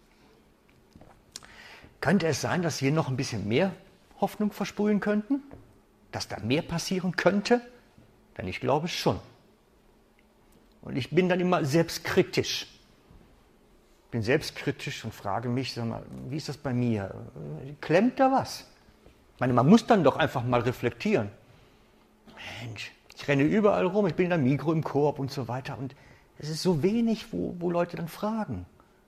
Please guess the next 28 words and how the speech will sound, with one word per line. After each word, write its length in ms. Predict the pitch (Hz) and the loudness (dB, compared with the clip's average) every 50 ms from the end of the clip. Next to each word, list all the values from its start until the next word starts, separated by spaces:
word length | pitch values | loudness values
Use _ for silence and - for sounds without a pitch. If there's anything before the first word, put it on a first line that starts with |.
| _ _ _ _ _ _ _ _ _ _ _ _ _ _ _ _ _ _ _ _ | _ _ _ _ _ _ _ _ _ _ _ _ _ _ _ _ _ _ _ _
Da 100 | 117 - | -12 -8
muss 180 | 95 113 120 131 | -6 -6 -4 -4
ich 120 | 147 123 | -4 -4
überlegen, 480 | 170 160 180 175 175 175 156 120 101 98 | -2 0 0 2 2 2 0 0 -4 -6
was, 280 | 117 120 - - - - | -8 -8 -10 -14 -12 -10
was 240 | 151 143 - - - - | -10 -10 -10 -14 -18 -10
ist 320 | - 151 - - - - | -8 -8 -8 -8 -12 -12
da, 100 | 123 117 110 | -12 -12 -10
was 200 | 117 127 117 - | -10 -10 -10 -10
könnte 360 | - - 143 135 120 143 - | -4 -2 -2 -2 -2 -4 -6
anders 320 | - 117 113 92 92 - - | -4 -4 -4 -6 -6 -8 -10
sein? 180 | - - - - - _ _ _ _ - - - _ _ - _ _ - _ _ _ _ _ _ _ _ _ _ _ _ _ _ _ _ _ _ _ _ _ _ _ _ _ _ - | -10 -10 -12 -14 -20 _ _ _ _ -20 -20 -20 _ _ -20 _ _ -20 _ _ _ _ _ _ _ _ _ _ _ _ _ _ _ _ _ _ _ _ _ _ _ _ _ _ -8
Und 80 | - 117 | 0 2
so 80 | 127 | 4
bin 180 | 135 131 175 208 | 8 8 8 8
ich 240 | 196 165 - - - | 6 4 0 -6 -2
der 100 | - 135 | -2 -2
Frage 420 | - - 113 120 131 151 139 147 | -2 2 2 4 4 4 4 2
nachgegangen, 880 | 131 123 120 135 143 139 - - 151 - 135 139 143 156 160 165 165 165 156 - | 0 0 0 -2 -2 -4 -6 -8 -6 -4 -4 -4 -4 -4 -6 -6 -6 -8 -10 -2
könnte 360 | - 135 165 196 - - 185 | 2 2 2 2 2 -2 -4
es 120 | - - | -4 -2
sein, 300 | - 127 127 147 175 170 | -2 -2 0 0 0 -2
dass 100 | 139 123 | -2 -4
es 140 | 123 127 117 | -4 -6 -6
einfach 320 | 110 - 139 - 135 123 | -6 -8 -6 -6 -6 -6
viele 300 | - - - 156 160 165 | -6 -4 -4 0 0 0
Christen 840 | 160 - - 139 143 - - - 165 143 127 139 127 139 127 127 110 104 | -2 -2 -4 -4 -6 -6 -8 -8 -6 -6 -4 -2 -4 -4 -4 -4 -4 -4
gibt, 280 | 123 143 - - - | -4 -4 -4 -8 -18